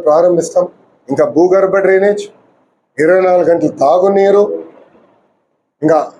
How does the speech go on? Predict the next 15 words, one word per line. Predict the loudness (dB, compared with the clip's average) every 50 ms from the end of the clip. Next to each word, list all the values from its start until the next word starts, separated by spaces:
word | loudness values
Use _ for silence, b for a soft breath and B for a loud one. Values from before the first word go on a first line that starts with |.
| _ _ _ -10 -4
ఒక | -2 0 0
ఆలోచన | 2 0 0 0 0 0 0
కూడా | 2 2 2
చేస్తున్నాం, | 0 0 0 -2 -2 0 0 -2 -4 -6 -4 -2
అండర్‌గ్రౌండ్ | 0 0 0 0 0 0 0 0 -2
విద్యుత్ | -2 0 0 -2 0 -2 -6 -8 -8 -12 -20 _ _ _ _ _ _ -2
తీగలు | 0 2 2 2 2
కూడా | 2 2 0
అండర్‌గ్రౌండ్ | 0 0 2 2 2 2 2 2 2
చేస్తే | 0 0 0 -2 -4 -2 0
బాగుంటుందని. | -2 -2 0 0 0 2 2 0 0 -4 -10 -20 _ _ _ _ _ _ _ _ -4
ఇలా | -2 -2 0
కొన్ని | 0 0 0 0
వినూత్నమైన | 0 0 0 0 0 0 0 2 2 2 2
ఆలోచనలతో | 2 0 0 0 0 0 0 0 0